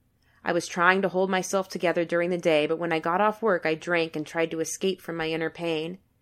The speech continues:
I did continue seeing my boyfriend, but now we were both drinking a lot and started smoking marijuana. I just wanted to stop the pain. I was seeing other guys and going with friends to bars. Five months after the abortion, I discovered I was pregnant again.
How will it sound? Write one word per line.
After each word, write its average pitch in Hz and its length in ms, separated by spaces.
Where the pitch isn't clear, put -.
I 180 100
did 220 240
continue 180 360
seeing 165 280
my 156 120
boyfriend, 160 500
but 160 100
now 180 220
we 190 120
were 170 100
both 185 300
drinking 190 420
a 143 60
lot 143 300
and 170 120
started 170 300
smoking 180 420
marijuana. 160 640
I 208 80
just 214 280
wanted 190 280
to 175 60
stop 175 320
the 165 80
pain. 170 540
I 185 120
was 180 140
seeing 220 380
other 202 220
guys 175 380
and 170 120
going 170 280
with 175 120
friends 165 420
to - 80
bars. 156 640
Five 165 380
months 165 300
after 160 280
the 175 100
abortion, 147 540
I - 120
discovered 151 460
I 151 80
was 156 140
pregnant 151 400
again. 143 440